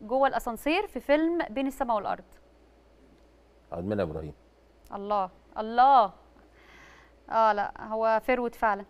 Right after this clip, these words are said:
Speaker 1: <laughs> عدد ولاد فاتن حمامه في فيلم الامبراطوريه مين؟
Speaker 2: ستة.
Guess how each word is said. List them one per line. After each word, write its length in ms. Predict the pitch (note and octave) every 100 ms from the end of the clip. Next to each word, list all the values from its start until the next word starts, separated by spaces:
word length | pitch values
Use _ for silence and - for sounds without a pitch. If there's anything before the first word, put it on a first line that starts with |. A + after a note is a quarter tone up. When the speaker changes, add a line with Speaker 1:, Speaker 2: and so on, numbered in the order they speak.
| -
Speaker 1:
<laughs> 1120 | D4+ - - - E4 D#4 - - F#4+ - -
عدد 540 | B3+ C4+ C#4+ C#4+ G#3+ A#3
ولاد 340 | A3+ A3+ C4+
فاتن 220 | - D4
حمامه 240 | C#4+ B3+ C#4+
في 60 | -
فيلم 200 | C4+ C4+
الامبراطوريه 920 | A3+ A3 G#3+ A3 G#3+ G#3 A3+ A#3+ A#3+
مين؟ 240 | G#3+ F#3 F#3+ _ _ _ _ _ _ _ _ _ _ _ _ _ _ _ _ _ _ _ _ _ _ _ _ _ _ _ _ _ _ _ _ _ _ _ _ _ _ _ _ - _
Speaker 2:
ستة. 300 | - -